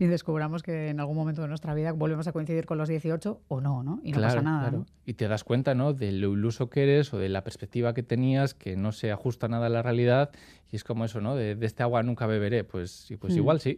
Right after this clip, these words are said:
Speaker 1: Igual
Speaker 2: Y,
Speaker 1: sí.
Speaker 2: y cuando llegue, pues igual tienes que reconocerlo y dejarte un poco, ¿no? De, de tratar de mantener esa congruencia a toda costa.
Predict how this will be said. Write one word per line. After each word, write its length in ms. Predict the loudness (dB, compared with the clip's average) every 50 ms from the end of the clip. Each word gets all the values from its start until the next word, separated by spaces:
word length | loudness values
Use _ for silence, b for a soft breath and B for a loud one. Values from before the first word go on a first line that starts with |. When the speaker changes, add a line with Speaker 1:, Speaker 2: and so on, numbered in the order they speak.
| -6 -10
Speaker 1:
Igual 320 | -6 -4 -2 0 2 0 0
Speaker 2:
Y, 20 |
Speaker 1:
sí. 120 | 0 -2 -2
Speaker 2:
y 120 | -2 -2
cuando 280 | -2 0 2 2 4 4
llegue, 280 | 6 6 6 6 4 2
pues 260 | -2 -6 -8 -6 -4
igual 260 | -2 0 0 0 0
tienes 240 | 0 0 0 0 -2
que 100 | 0 0
reconocerlo 640 | 0 0 0 0 -2 -2 0 -2 -2 0 2 2 2
y 140 | 2 2 0
dejarte 400 | 0 -2 -2 -2 -4 -2 0 -2
un 80 | -2
poco, 200 | -2 -2 0 2
¿no? 200 | 2 2 2 0 B B B B B B B B
De, 340 | -8 -4 -2 -2 -2 -2 -2
de 140 | -2 -4 -4
tratar 320 | -4 -4 -6 -4 -2 -2
de 80 | -2 -2
mantener 360 | -2 -2 -2 -2 -2 -2 -2 -2
esa 160 | -4 -6 -8
congruencia 440 | -6 -4 -4 -2 -2 -2 -2 -2 -4
a 40 | -6
toda 180 | -6 -6 -6
costa. 300 | -4 -6 -8 -8 -10 -16